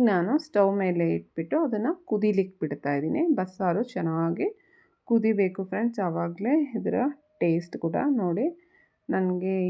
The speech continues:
ಈ ಹದ ಇದೆ, ಹ್ಮ್, ಸಾಕು ನನಗೆ ನೀರು. ಹಾಗಾಗಿ ಇದನ್ನು ಚೆನ್ನಾಗಿ ಕುದ್ದಾದ್ಮೇಲೆ ಬಸ್ಸಾರು ರೆಡಿ ಆಗುತ್ತೆ,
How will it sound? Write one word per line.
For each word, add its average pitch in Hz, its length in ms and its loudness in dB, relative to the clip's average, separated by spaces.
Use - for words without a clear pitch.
ಈ - 20 0
ಹದ 165 180 -4
ಇದೆ, 180 180 -2
ಹ್ಮ್, 190 200 -4
ಸಾಕು 175 400 -6
ನನಗೆ 160 340 0
ನೀರು. 160 300 -2
ಹಾಗಾಗಿ 190 520 2
ಇದನ್ನು 190 280 0
ಚೆನ್ನಾಗಿ 175 480 0
ಕುದ್ದಾದ್ಮೇಲೆ 160 960 -2
ಬಸ್ಸಾರು 180 640 -2
ರೆಡಿ 220 180 2
ಆಗುತ್ತೆ, 165 280 -6